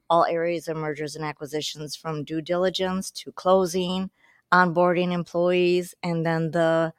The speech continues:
the real fun part, which is acquisition integration,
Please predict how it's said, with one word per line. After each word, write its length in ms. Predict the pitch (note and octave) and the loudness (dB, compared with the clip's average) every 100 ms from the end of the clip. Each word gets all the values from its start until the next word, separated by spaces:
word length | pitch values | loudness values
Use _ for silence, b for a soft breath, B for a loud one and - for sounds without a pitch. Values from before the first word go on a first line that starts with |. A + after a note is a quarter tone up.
| b b | b b
the 80 | - | 4
real 160 | A#3+ B3 | 6 6
fun 260 | F#3+ F3 | 4 0
part, 220 | - F3 | 4 4
which 180 | D#3 E3 | 6 2
is 140 | E3+ - | 0 2
acquisition 600 | D3+ - D#3 D#3 E3 E3 | 2 2 -4 -4 -4 -2
integration, 680 | D#3 D3+ D#3 C#3 B2 C3 | -2 0 0 0 -4 -6